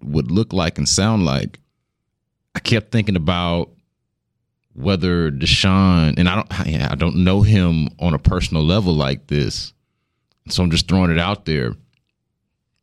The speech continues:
Does Deshaun know exactly what consent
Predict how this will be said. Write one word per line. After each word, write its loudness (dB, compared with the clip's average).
Does 2
Deshaun 2
know 2
exactly -2
what 0
consent 0